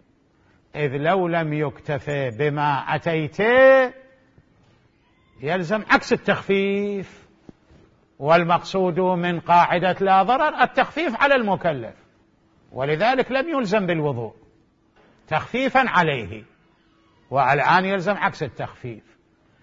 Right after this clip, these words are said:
فهذا الت-، هذا نفس هذا التخفيف يصلح أن يكون قرينة على أن ما أتي به من الوضوء والصلاة يكون مجزياً ولا حاجة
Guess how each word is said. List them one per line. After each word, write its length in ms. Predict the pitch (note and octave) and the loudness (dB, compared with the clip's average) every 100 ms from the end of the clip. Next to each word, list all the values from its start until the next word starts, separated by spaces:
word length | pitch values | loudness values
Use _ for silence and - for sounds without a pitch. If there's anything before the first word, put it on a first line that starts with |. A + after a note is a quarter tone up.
| _ _ _ | _ _ _
فهذا 680 | - C#3 C#3+ F3 F#3 E3 C#3 | -4 0 4 4 4 4 0
الت-، 600 | B2+ - D#3 - - - | -6 -4 -6 -6 -16 -10
هذا 280 | - F3+ D#3+ | -4 -2 -2
نفس 360 | F#3 F#3 C#3+ B2+ | -4 -4 -6 -4
هذا 220 | C3+ B2+ | -4 -4
التخفيف 640 | - C3 - C#3 G#2+ - _ _ _ _ - - - | -8 -10 -8 -10 -10 -14 _ _ _ _ -20 -20 -12
يصلح 600 | C3+ E3+ - C#3+ A#2+ - | -4 -4 -6 -10 -10 -8
أن 100 | C#3 | -6
يكون 460 | B2+ B2 - D#3 G#2+ - | -6 -8 -10 -12 -12 -10
قرينة 560 | B2 C3+ E3+ F#3+ A#3+ - _ _ _ _ _ _ _ - | -8 -6 -8 -10 -12 -18 _ _ _ _ _ _ _ -6
على 180 | C3+ C3+ | -4 -2
أن 480 | B2+ A2+ C3+ B2+ | -4 -6 -8 -8
ما 300 | B2 B2 A#2 - | -8 -6 -8 -8
أتي 420 | B2 - B2+ A#2+ | -10 -8 -6 -6
به 380 | A2+ A2+ A#2+ A#2 | -6 -6 -6 -6
من 180 | B2 A#2+ | -8 -8
الوضوء 680 | A#2 G#2+ C3+ C3 A3 B3 - _ _ _ _ _ _ _ _ - | -8 -6 -4 0 0 -2 -6 _ _ _ _ _ _ _ _ -6
والصلاة 640 | C#3+ - - C3+ D3 F#3+ | -6 -4 -8 -8 -6 -8
يكون 520 | F#3 C3 - E3+ D3+ | -8 -10 -8 -8 -8
مجزياً 720 | B2 A#2+ G3 C#3+ G3 B3 C4+ B3+ - - _ - _ | -8 -6 -6 -4 0 2 2 0 -10 -20 _ -20 _
ولا 300 | C3+ C#3 A2+ | -8 -6 -6
حاجة 480 | G2 C#3 D#3+ E3 F#3 | -8 -2 -2 -2 -6